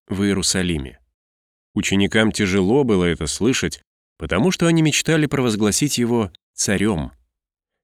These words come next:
Печалью наполнились их сердца, когда Господь сказал им, что ему предстоит идти в Иерусалим и там много пострадать от старейшин, первосвященников и книжников, быть убитым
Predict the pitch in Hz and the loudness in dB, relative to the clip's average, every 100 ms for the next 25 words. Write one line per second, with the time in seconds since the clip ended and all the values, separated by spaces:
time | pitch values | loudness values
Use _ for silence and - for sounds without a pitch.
0 | _ _ - 110 - 151 120 87 85 78 | _ _ -2 -2 2 2 2 0 -2 -2
1 | 98 90 85 80 - - 87 - 85 78 | -2 0 0 -2 -4 -4 -2 -2 -4 -4
2 | - 85 69 - - _ - 101 95 92 | -2 -2 -4 -14 -20 _ -4 -2 2 2
3 | 95 - 110 98 - 85 82 113 101 90 | 0 0 0 0 -2 -4 -2 0 2 0
4 | 73 _ _ - - 107 107 110 101 87 | -4 _ _ -18 -2 0 2 0 -2 -2
5 | - 104 104 - _ - 101 - - 107 | -2 2 2 -2 _ -4 -4 -4 0 2
6 | 90 90 82 78 - 80 98 113 69 - | 4 2 0 -2 -4 -2 0 0 -2 -10
7 | _ _ _ - 104 - 113 110 104 98 | _ _ _ -4 -4 0 0 2 2 4
8 | 104 165 143 131 139 - 120 113 95 98 | 2 2 0 -2 -2 -2 -2 -2 2 0
9 | 80 - _ 95 87 - 85 76 107 151 | 0 -8 _ -4 -2 -4 -4 0 2 2
10 | 131 131 113 92 98 90 80 - 73 - | 0 0 -2 0 0 0 -2 -6 -6 0
11 | 143 131 113 110 92 - _ - 101 - | 2 2 0 -2 -6 -10 _ -6 -6 -2
12 | 107 107 78 82 73 67 - _ _ _ | 0 2 0 -2 -6 -10 -14 _ _ _
13 | - - 95 110 101 - _ 87 85 78 | -20 -10 -2 2 2 -2 _ -6 -6 0
14 | 117 - 85 69 | 0 0 -2 -6